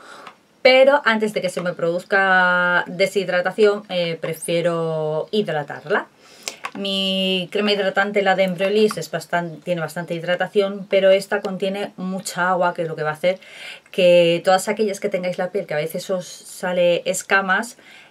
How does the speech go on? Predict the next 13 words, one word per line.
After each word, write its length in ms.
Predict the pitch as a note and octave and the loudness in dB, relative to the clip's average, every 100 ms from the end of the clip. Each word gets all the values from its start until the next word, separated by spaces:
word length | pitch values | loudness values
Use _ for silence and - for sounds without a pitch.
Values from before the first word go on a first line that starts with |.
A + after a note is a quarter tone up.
| _ | _
eh, 560 | F3+ F3+ F3 E3+ E3 D#3+ | 0 2 2 4 2 2
va 80 | E3+ | 0
bien 220 | E3+ F3+ | 0 0
que 80 | - | -2
os 100 | - | -4
apliquéis 380 | E3 D#3 F3 F3+ | -8 -4 -4 -4
este 240 | E3+ E3+ | -6 -6
tipo 340 | E3 - D#3+ F#3 | -8 -14 -4 -4
de 260 | F3 F3+ | -2 -4
cremas 380 | B3 F3+ F#3 F#3 | 0 0 0 -4
ricas 300 | D#3+ F3+ - | -4 -6 -8
en 100 | D#3+ | -6
agua. 320 | C3 C3+ C3 | -6 -6 -12